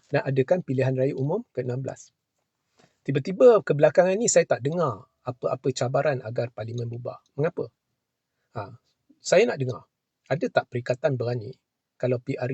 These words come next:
U enam belas sekarang? Okey. Ini saya nak dengarlah daripada pemimpin Perikatan. Jika awak fikir awak di landasan yang betul,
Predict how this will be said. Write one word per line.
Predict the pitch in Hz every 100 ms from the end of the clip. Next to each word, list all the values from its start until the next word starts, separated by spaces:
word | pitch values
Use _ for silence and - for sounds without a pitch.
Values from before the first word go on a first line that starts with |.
| 135
U | 143
enam | 123 120 127
belas | 139 135
sekarang? | - 113 - _ _ _ _ _ _ _ _ _ _ _ _ _ _ _ _
Okey. | - - - _ _ _ _ _ _ -
Ini | 151
saya | 160 135 135
nak |
dengarlah | 120 127 117 156 -
daripada | - 110 - 113
pemimpin | 123 110 113 113 135 113
Perikatan. | 113 110 117 - - _
Jika | 120 123 143
awak | 135 -
fikir | - 127 147
awak | - 143 139
di | 123
landasan | 120 120 120 - 131
yang | 117
betul, | 113 - 170